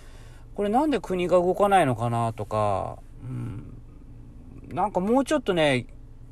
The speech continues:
あの、僕、議員の人たちもね、もっとこの問題に、あの、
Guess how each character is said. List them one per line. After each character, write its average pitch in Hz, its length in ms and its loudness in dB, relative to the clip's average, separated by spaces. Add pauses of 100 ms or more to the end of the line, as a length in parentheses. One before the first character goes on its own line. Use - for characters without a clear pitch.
あ 143 160 0
の、 143 180 -4
僕、 147 340 -4
議 147 220 -6
員 262 220 4
の 170 80 0
人 151 160 -4
た 131 140 2
ち 123 420 -4
も 110 160 -4
ね、 110 480 -4 (420)
も 160 200 -4
っ 233 40 -2
と - 140 2
こ 170 140 -2
の 175 60 0
問 196 220 -2
題 196 260 4
に、 190 560 -2 (760)
あ - 60 -6
の、 156 640 -2